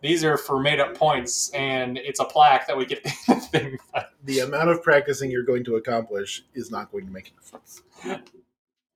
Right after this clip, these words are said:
Speaker 1: Tell, tell everyone else that, James. I think
Speaker 2: Unless you're
Speaker 1: I
Speaker 2: gonna practice, like, twenty or thirty hours,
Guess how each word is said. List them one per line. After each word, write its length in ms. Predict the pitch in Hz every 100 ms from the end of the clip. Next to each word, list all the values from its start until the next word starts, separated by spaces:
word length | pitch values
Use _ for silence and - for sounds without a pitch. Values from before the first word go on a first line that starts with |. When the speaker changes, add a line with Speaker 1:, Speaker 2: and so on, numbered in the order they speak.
| _ _
Speaker 1:
Tell, 420 | - 123 139 139 -
tell 260 | 143 160
everyone 300 | 160 160 156
else 180 | 131 120
that, 260 | 120 120 123
James. 340 | 127 123 -
I 80 | 156
think 100 | 165
Speaker 2:
Unless 220 | 190 175 165
you're 80 |
Speaker 1:
I 40 | 156
Speaker 2:
gonna 120 | 147
practice, 380 | 139 139 139 135
like, 140 | 123
twenty 240 | 120 135 131
or 80 | 135
thirty 260 | 131 123
hours, 480 | 117 110 104 107 -